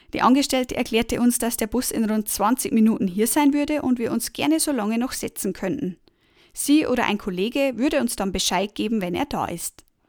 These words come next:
Perfekt! Das lief ja schon mal wie am Schnürchen, trotz unserer anfänglichen Skepsis.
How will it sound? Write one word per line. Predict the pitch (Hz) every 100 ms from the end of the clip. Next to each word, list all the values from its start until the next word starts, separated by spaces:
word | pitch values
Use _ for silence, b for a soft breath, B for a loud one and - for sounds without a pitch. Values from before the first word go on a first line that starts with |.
| _
Perfekt! | - - 269 330 - - - _ _ _
Das | 214 -
lief | 214
ja | 208 196
schon | - 214
mal | 196
wie | 185
am | - 180
Schnürchen, | - 226 381 - 214 190
trotz | - 311 -
unserer | 247 240 247
anfänglichen | 233 247 233 226 226 226
Skepsis. | 208 - 233 226 - 196 - -